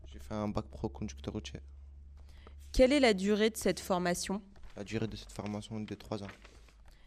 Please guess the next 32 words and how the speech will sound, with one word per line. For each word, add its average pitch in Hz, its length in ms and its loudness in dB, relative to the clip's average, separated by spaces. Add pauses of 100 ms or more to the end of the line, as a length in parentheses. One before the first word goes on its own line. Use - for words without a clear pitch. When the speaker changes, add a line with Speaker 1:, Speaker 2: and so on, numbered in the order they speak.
(160)
Speaker 2:
Et 180 100 2
quels 247 240 6
sont 294 160 2
les 247 220 4
enseignements 214 600 4
dispensés 208 680 2
dans 214 120 2
cette 190 220 2
formation 175 540 2
de 185 40 -2
conducteur 165 500 0
routier ? 170 380 0 (720)
Speaker 1:
Il 113 180 0
y 110 80 2
a 110 120 4
eu 107 40 0
des 110 160 -2
cours - 180 -12
généraux 110 520 -4 (100)
et 107 240 -2
des 98 140 -6
cours - 200 -12
pro. 104 300 -6 (2250)
Speaker 2:
Et 170 240 -2
est-ce 214 220 6
que - 80 2
dans 214 180 4
votre 214 200 4
formation, 196 600 4
tout 233 200 0
vous 196 160 2
plaisait ? 175 580 2